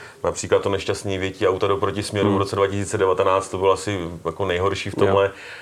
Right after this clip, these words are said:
Speaker 1: Eh, ale, ale naštěstí vždycky to bylo tak nějak uzavřený pro nás jako dobře, že jsme z toho nemuseli, nebo nemuseli vyvozovat nějaký důsledky.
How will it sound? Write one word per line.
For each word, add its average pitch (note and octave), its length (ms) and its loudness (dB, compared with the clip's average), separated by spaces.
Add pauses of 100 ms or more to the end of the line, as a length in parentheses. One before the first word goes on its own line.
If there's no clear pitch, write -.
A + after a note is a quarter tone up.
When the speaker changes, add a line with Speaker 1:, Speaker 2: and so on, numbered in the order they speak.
(120)
Speaker 1:
Eh, F2+ 720 4
ale, F#2 300 4
ale G2 240 4 (380)
naštěstí F#2+ 460 -4
vždycky F2+ 280 -6
to F#2+ 120 -2
bylo F#2 320 0 (540)
tak - 180 -4
nějak F#2+ 300 2
uzavřený G2 540 0
pro F#2+ 160 0
nás G2 240 4
jako F2+ 180 -6
dobře, F#2+ 500 0 (120)
že F#2 140 -4
jsme F#2 300 -6
z - 60 -12
toho F#2+ 220 0
nemuseli, F#2 420 -4
nebo F#2 200 0
nemuseli F2+ 340 -2
vyvozovat F#2 300 0
nějaký F#2 260 0
důsledky. F#2 500 -4